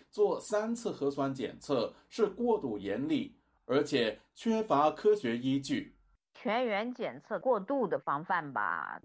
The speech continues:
Speaker 2: 毕竟感染的人数它是可控的，就是它的密接也是可以查到的。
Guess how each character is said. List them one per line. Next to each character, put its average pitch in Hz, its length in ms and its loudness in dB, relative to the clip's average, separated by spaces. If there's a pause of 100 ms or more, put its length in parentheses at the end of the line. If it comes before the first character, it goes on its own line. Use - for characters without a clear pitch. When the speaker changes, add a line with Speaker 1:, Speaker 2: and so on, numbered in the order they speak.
Speaker 2:
毕 247 100 -8
竟 220 540 -6
感 190 180 0
染 202 160 -2
的 160 80 -6
人 156 220 -4
数 208 260 -6
它 202 160 -4
是 214 140 -10
可 - 200 -10
控 220 360 -4
的， 143 160 0
就 196 160 -6
是 190 120 -6
它 214 140 -4
的 220 80 -4
密 226 220 -4
接 208 160 -6
也 214 160 2
是 160 100 -10
可 - 160 -8
以 214 120 -2
查 - 200 -4
到 202 260 2
的。 139 160 -6